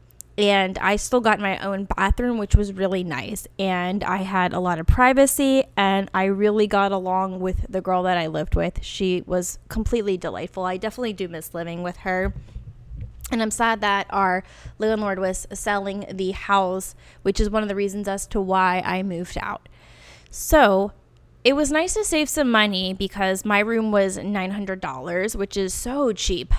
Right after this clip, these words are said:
I, I, like, didn't even know what to do when I found out that's how much money I was gonna be paying in rent when I first moved to Portland, because that's not something you can really find in San Francisco.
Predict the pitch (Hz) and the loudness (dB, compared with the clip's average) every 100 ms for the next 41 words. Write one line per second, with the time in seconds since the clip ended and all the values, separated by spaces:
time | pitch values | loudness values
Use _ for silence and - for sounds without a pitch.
0 | - - 208 214 214 - - - 226 277 | 0 -2 4 4 4 0 -4 0 2 2
1 | 294 254 240 220 214 202 190 185 180 - | 0 -2 -2 -2 -2 0 0 0 -2 -6
2 | 190 180 165 156 160 185 175 175 185 180 | -8 -6 -6 -6 -8 -6 -6 -6 -4 -4
3 | 180 180 180 180 - 185 175 - 180 180 | -2 -2 -2 -4 -2 -2 -4 -4 -4 -4
4 | 170 180 180 - 190 180 170 - 170 165 | -4 -4 -4 -6 -6 -6 -2 -2 -2 -6
5 | 196 208 208 214 175 151 208 185 - 208 | -6 -4 -2 -2 -4 0 0 0 -2 -4
6 | 196 185 170 170 180 175 - - 160 - | -4 -4 -4 -4 -6 -6 -8 -10 -10 -6
7 | 170 - 208 208 190 196 170 165 180 - | -6 -4 -4 -2 -4 -2 -4 -4 -10 -16
8 | - - - - - - - 262 339 - | -20 -20 -20 -20 -20 -14 -2 0 0 -2
9 | 330 285 277 247 240 233 214 214 208 196 | 0 0 0 -2 -2 -2 -2 0 0 0
10 | 190 190 185 185 185 180 - 180 180 180 | 0 -2 -2 -2 -4 -6 -4 -6 -6 -8
11 | 180 180 175 - - 190 | -10 -8 -10 -8 -8 -8